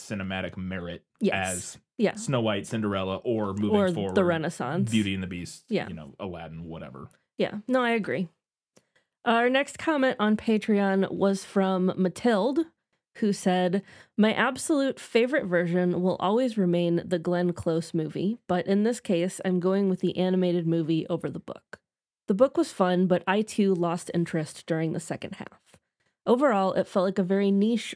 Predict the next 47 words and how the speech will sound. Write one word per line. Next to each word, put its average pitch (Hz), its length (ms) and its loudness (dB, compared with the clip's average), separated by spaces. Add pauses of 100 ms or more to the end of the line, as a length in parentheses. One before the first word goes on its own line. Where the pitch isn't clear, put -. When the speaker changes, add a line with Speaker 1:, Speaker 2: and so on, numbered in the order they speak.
Speaker 2:
personal, 220 560 2
weird, 196 520 2
weird 233 480 2
world, 175 460 2 (360)
which 196 180 2
I 190 80 4
can 190 160 0
appreciate, 175 720 -2
but 185 220 2
it 180 180 -2
didn't 247 360 2
quite - 340 0
bring 180 180 2
me 175 100 2
along 160 360 0
for 160 120 -6
the 170 120 -6
ride." - 420 -8 (440)
That 233 100 6
was 240 120 2
pretty 202 220 4
much 165 220 2
how 170 160 2
I 160 100 0
felt - 300 -4
about - 200 -4
the - 60 -8
book. - 280 -10
It - 60 -2
was 185 120 2
Speaker 1:
Mm-hmm. 196 80 2
Speaker 2:
weird 262 200 4
and 185 140 6
interesting, 190 580 2
but 180 120 2
it 165 120 2
didn't 180 320 2
quite 165 440 -2 (420)
Speaker 1:
Hook - 80 -6
Speaker 2:
pull 175 140 4
Speaker 1:
you. 160 60 2
Speaker 2:
me 160 120 0
all 156 160 -2
the 160 80 -4
way 127 220 -2
Speaker 1:
Yeah. 101 140 -6
Speaker 2:
in. 214 160 -2